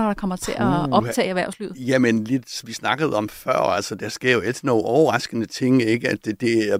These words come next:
Speaker 2: jeg synes jo stadigvæk, det er de der to krige, som... Øh, som, øh, som vil tage alt, og også vil påvirke, øh, en del af, af hvad, det, vi snakker om her, altså økonomi og erhvervsliv, øh, og sådan nogle ting. Så hvis vi pludselig ser en fred,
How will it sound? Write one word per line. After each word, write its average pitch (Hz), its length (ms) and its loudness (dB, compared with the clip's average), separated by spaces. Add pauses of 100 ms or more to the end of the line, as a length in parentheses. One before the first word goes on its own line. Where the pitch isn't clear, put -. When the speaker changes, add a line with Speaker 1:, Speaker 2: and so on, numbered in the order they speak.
Speaker 2:
jeg 135 100 0
synes 160 220 2
jo 139 40 2
stadigvæk, 131 500 4
det 127 60 -4
er 123 40 -2 (120)
de 139 80 2
der 120 80 4
to 123 240 2
krige, 131 380 2
som... 110 340 2
Øh, 104 480 6 (680)
som, 113 360 4
øh, 110 220 2
som 110 180 -4
vil 107 80 -6
tage - 260 -2
alt, 135 220 0
og 113 180 0
også 165 200 2
vil 190 140 -2
påvirke, 160 720 0
øh, 113 380 2
en 113 160 2
del 143 320 4
af, 113 340 4
af 107 60 2
hvad, 107 360 -4
det, 123 160 -8
vi 120 40 -8
snakker 131 300 0
om 107 100 2
her, 127 180 0
altså - 220 -6
økonomi 113 640 4
og 107 260 0
erhvervsliv, 107 760 2
øh, 98 460 4
og 101 80 2
sådan - 120 -8
nogle 104 160 0
ting. 107 200 -6
Så 110 180 2 (560)
hvis - 180 -2
vi 120 80 4
pludselig 160 400 0
ser 147 240 2
en 117 140 2
fred, - 500 0